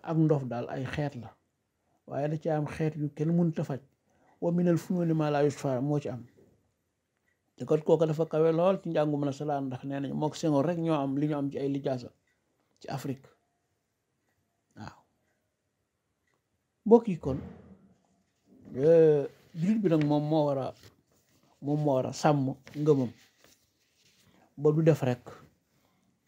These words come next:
lu jóg rek mu jaaxle ca, lu mu dégg rek wuute ak lam xamoon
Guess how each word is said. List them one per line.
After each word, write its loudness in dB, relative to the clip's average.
lu 0
jóg 4
rek 0
mu -4
jaaxle 2
ca, -18
lu -2
mu 0
dégg 0
rek -4
wuute 0
ak -6
lam 2
xamoon -4